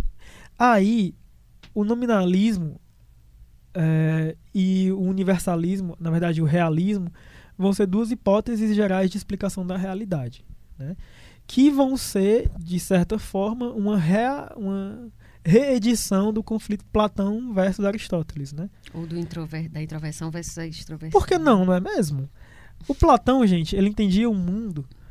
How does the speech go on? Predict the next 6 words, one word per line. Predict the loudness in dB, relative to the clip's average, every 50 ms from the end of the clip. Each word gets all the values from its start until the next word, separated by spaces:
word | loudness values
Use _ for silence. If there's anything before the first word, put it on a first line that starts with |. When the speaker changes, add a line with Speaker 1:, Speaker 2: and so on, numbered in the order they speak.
| -20 -20 -20 -20 -20 -20 -20 -20 -20 -8 -2
Speaker 1:
a | 0
realidade, | 2 4 4 2 2 2 2 4 6 6 6 4 2 0 -6 -14 -16 -18 -20 -20 -20
como | -14 -6 -2 0 0 0 0 0 0 -2 0 0 0 0 0 -2 -2 -2 -4 -4 -6 -8
uma | -6 -4 -2 0 0 0 0 0 -2 -2 -2 -4 -6 -8 -12 -16 -20 -20 -20 -20 -20 -20 -20 -20 -20 -20 -20 -20 -20 -20 -20 -20 -10 -6
derivação, | 2 4 4 6 6 4 4 4 4 4 2 0 -2 -4 -2 -2 -4 -6 -8 -12 -16 -20 -20 -20 -20 -20 -20 -20 -20 -20 -18
né? | -14 -12 -12 -12